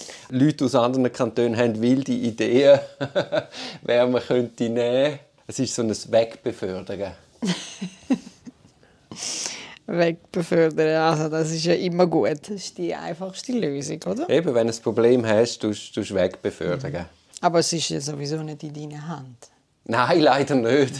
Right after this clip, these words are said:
Speaker 1: <laughs> Leider nicht. Leider interessiert kein Mensch, was wir Anwälte dazu sagen, wenn wir da nehmen könnten.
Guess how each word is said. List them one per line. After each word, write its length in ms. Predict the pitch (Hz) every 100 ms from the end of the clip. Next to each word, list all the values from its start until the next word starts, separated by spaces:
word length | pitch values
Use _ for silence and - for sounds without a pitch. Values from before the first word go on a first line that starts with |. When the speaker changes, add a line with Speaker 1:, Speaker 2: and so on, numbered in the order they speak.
| -
Speaker 1:
<laughs> 160 | 123 -
Leider 480 | 180 190 180 -
nicht. 420 | 156 135 120 127 - - -
Leider 440 | - 151 151 143 131
interessiert 560 | 139 135 139 131 139 -
kein 260 | - 131 127
Mensch, 360 | 117 123 120
was 280 | 117 110 123
wir 240 | 120 120
Anwälte 600 | 107 110 113 110 110 - - -
dazu 360 | 98 - 113
sagen, 400 | 107 98 95 104
wenn 180 | 98 98
wir 60 | 95
da 100 | 95 92
nehmen 160 | 98 92
könnten. 340 | 98 95 95